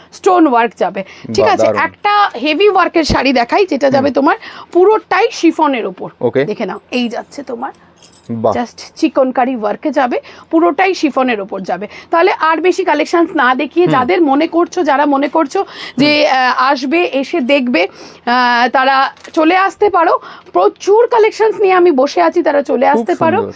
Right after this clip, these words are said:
Speaker 1: আর, আহ, যে যে, আহ, শাড়িগুলো তোমাদের কোয়ারি আছে, যেগুলোর
Speaker 2: হুম।
Speaker 1: প্রাইস আমি বলে উঠতে পারলাম না, তোমরা WhatsApp করো। সবাইকে বলবো, অ, মানে বা-, মার্কেটে যে প্রাইস পাবে, তার থেকে অনেকটা কমে আমি তোমাদের শাড়ি দেওয়ার চেষ্টা করছি বা
Speaker 2: বেশ,
Speaker 1: করবো।
Speaker 2: বেশ। তো দিদি, ভিডিওটা শেষ করার আগে আমি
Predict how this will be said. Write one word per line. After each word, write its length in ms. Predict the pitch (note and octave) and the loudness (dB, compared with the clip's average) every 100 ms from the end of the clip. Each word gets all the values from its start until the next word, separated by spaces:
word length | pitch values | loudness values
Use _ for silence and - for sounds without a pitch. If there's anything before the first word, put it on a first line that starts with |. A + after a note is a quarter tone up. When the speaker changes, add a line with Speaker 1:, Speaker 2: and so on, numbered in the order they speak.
| - - | -16 -12
Speaker 1:
আর, 440 | F#4+ A#3+ A3+ A3+ A#3+ - - | -2 0 2 0 -2 -8 -4
আহ, 220 | G#3+ A3 | 0 0
যে 180 | A3+ E4 | 2 2
যে, 240 | E4 F#4+ F4+ | 2 0 0
আহ, 360 | C4 B3+ B3+ | 0 2 0
শাড়িগুলো 540 | B3+ C#4 D4 C#4+ D#4+ E4+ | 0 -2 -2 -2 -2 0
তোমাদের 380 | D4 C#4+ D4 | 0 2 0
কোয়ারি 380 | C4+ C#4 C#4 F4 | 0 0 2 2
আছে, 260 | F4 E4+ D#4 | 2 0 -2
যেগুলোর 300 | C#4 C#4+ D4 | -2 -2 0
Speaker 2:
হুম। 100 | B3 | 0
Speaker 1:
প্রাইস 200 | B3 D4 | 0 -2
আমি 160 | D4+ | -2
বলে 220 | B3+ A#3+ D4+ | 0 2 0
উঠতে 220 | C#4 - | 0 0
পারলাম 320 | D4 C4 D4 | 0 0 0
না, 100 | D#4+ | -2
তোমরা 240 | D4 C#4 | -4 -4
WhatsApp 380 | A#3+ B3+ C4 F#4+ F#4 | -2 -4 -2 -4 0
করো। 220 | F#4 G#4+ - - - | 0 0 -6 -20 -4
সবাইকে 520 | F4 D4 F4+ G4+ G#4+ | 0 2 0 2 2
বলবো, 360 | F#4 E4+ G#4 A4 - - | 2 2 2 -2 -8 0
অ, 160 | C4 | 2
মানে 340 | C#4+ C#4+ D4+ C#4+ | 2 2 2 0
বা-, 360 | G#3+ C4 C4+ | 0 0 2
মার্কেটে 420 | C#4 C#4+ F4 A4+ G4 | 2 0 0 0 0
যে 120 | G4 | 0
প্রাইস 280 | D4+ C#4 C4 _ | 0 -2 -4 _
পাবে, 260 | B3 B3+ | -2 0
তার 160 | - B3+ D4 | -4 -4 -6
থেকে 160 | D4 | -8
অনেকটা 420 | E4+ D4 G#4+ - | -4 -2 -2 -4
কমে 280 | F#4 B3 C4 | -4 -4 -2
আমি 140 | B3 B3 | -4 -6
তোমাদের 260 | A3+ C4 | -6 -10
শাড়ি 200 | A3+ G#3+ | -8 -6
দেওয়ার 180 | A#3 E4+ - | -2 -2 -4
চেষ্টা 320 | D4 - D#4+ | -8 -8 -10
করছি 500 | - A#3+ - - F#4 | -6 -8 -8 -2 0
বা 100 | F4+ | 0
Speaker 2:
বেশ, 200 | B3 C4+ | 0 0
Speaker 1:
করবো। 200 | A3+ G3+ - - | 0 -2 -8 -4
Speaker 2:
বেশ। 240 | C3 - - | -4 -2 0
তো 120 | F3 | 0
দিদি, 280 | G3+ B3+ A3+ | 2 2 2
ভিডিওটা 440 | F3 G3+ A3 A#3+ | 2 2 4 2
শেষ 320 | - E3+ E3+ | 0 -2 0
করার 320 | G#3 G3+ G#3 | 0 2 2
আগে 120 | G3+ G#3+ | 2 2
আমি 240 | A3 | 0